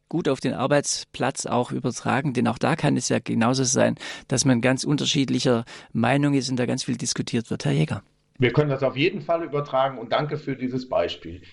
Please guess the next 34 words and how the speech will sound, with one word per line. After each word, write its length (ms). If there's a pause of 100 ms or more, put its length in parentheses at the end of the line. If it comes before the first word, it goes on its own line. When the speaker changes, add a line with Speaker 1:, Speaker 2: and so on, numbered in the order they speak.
(120)
Speaker 2:
Ich 120
gebe 220
Ihnen 520 (100)
zwei 300
Fragen 460
mit 180
in 160
diese 260
Beziehung 520
zu 160
der 140
Freundin. 520
Und 160
zwar 260
die 140
erste 340
Frage 580
lautet, 440
„Warum?“ 640 (360)
Dann 160
frage 300
ich 100
immer 180
nach 240
dem 140
Beweggrund. 600
Also 260
warum 340
diskutieren 640
wir 80
jetzt 340
zu 120
dieser 280
Stelle? 420